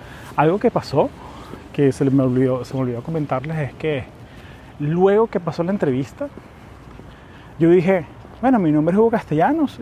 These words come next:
y si tienen preguntas, bienvenidos, agréguenme en, en LinkedIn". Me agrega-, me agregaron diez personas. Entonces eso fue como, "Ah, hay gente escuchando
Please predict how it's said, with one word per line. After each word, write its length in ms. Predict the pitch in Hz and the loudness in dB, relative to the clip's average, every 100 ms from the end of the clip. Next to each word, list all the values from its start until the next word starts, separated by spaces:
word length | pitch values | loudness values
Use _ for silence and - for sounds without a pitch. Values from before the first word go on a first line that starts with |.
| - | -4
y 140 | 151 | -2
si 100 | 139 | -2
tienen 220 | 139 156 | 0 0
preguntas, 600 | 202 175 185 247 - 240 - | 0 0 2 0 -2 -4 -4
bienvenidos, 760 | 131 143 131 139 180 233 220 - | 0 2 2 2 2 0 -2 -4
agréguenme 680 | 139 143 143 175 180 170 | 0 2 2 2 2 2
en, 180 | 151 - | 0 0
en 300 | 139 127 123 | 0 0 0
LinkedIn". 420 | 127 120 - 160 117 - - - - - - - - - - - - - - - - - - - | -2 -2 0 0 0 -8 -18 -18 -18 -18 -18 -18 -18 -20 -20 -20 -18 -18 -18 -18 -18 -18 -16 -2
Me 100 | 147 | 2
agrega-, 340 | 143 131 139 | 2 4 2
me 120 | 139 139 | 2 0
agregaron 560 | 123 131 135 156 175 - | 2 4 4 4 0 -6
diez 360 | 135 175 165 | 0 2 2
personas. 640 | - 107 151 110 90 - - - - - - - - - - - - - | -4 -2 0 -2 -4 -14 -16 -18 -18 -18 -16 -18 -18 -20 -20 -20 -20 -12
Entonces 400 | 113 139 110 165 | -2 -2 0 0
eso 100 | 170 | 0
fue 440 | - 165 160 160 - | 0 2 2 0 0
como, 460 | 170 151 123 113 - - - - | 0 0 0 -4 -10 -18 -18 -8
"Ah, 340 | 160 247 240 104 - - - - - | 2 4 4 2 -8 -16 -18 -18 -12
hay 160 | 131 117 | -8 -6
gente 520 | 90 120 254 320 190 | -6 0 0 0 -4
escuchando 560 | - 135 - 247 196 | -4 -6 0 0 0